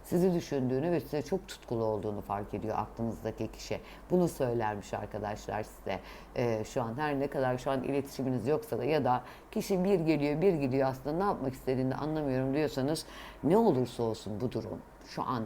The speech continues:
ne durumda olursanız olun sizi düşündüğünü aslında size tam olarak tutkusu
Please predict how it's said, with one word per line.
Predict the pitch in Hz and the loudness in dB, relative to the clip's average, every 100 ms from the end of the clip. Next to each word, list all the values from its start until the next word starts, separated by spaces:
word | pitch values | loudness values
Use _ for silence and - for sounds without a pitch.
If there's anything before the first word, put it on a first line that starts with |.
| - | -2
ne | 139 147 | 0 2
durumda | 127 110 107 | 2 2 0
olursanız | 107 104 104 - 101 107 | -2 -2 -4 -4 -6 0
olun | 107 120 | 0 0
sizi | 131 131 127 120 | -2 -2 0 0
düşündüğünü | 117 - 117 110 107 117 139 - - - | -2 -2 0 0 0 0 -2 -6 -18 -2
aslında | 156 160 - 117 117 143 - - - | -2 0 -4 -2 0 -2 -4 -14 -12
size | - 160 123 151 151 - | -2 2 4 2 0 -4
tam | 170 - | -4 0
olarak | 135 117 117 - | 2 4 2 -4
tutkusu | - - - 175 - | -14 -10 -4 2 4